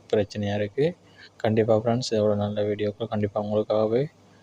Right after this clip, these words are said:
போடுவேன் ஃப்ரெண்ட்ஸ். சப்போர்ட் பண்ணுங்க. புதுசா வர ஆட்கள், புதுசா வந்தா நீங்கண்டா கண்டிப்பா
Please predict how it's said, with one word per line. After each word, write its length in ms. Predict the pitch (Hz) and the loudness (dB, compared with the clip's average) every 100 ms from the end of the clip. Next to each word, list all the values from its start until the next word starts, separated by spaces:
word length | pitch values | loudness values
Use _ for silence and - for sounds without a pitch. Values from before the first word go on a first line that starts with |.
| - _ | -20 _
போடுவேன் 320 | 113 110 107 110 | 2 4 2 2
ஃப்ரெண்ட்ஸ். 580 | 120 143 - 110 107 104 | 2 2 0 2 2 2
சப்போர்ட் 300 | 113 104 107 - | 0 0 0 0
பண்ணுங்க. 420 | 107 107 107 113 - | -2 0 0 -2 -6
புதுசா 240 | 117 107 | -4 0
வர 340 | 107 107 107 107 | 2 4 4 2
ஆட்கள், 360 | 110 - 147 - - - - - - - | 0 0 0 -2 -16 -20 -20 -20 -20 -4
புதுசா 300 | 120 101 110 | -2 2 4
வந்தா 280 | 104 104 110 | 4 4 2
நீங்கண்டா 640 | 110 110 110 107 113 123 123 | 4 2 2 0 2 2 0
கண்டிப்பா 680 | 104 104 104 120 127 131 | -2 -2 0 0 2 0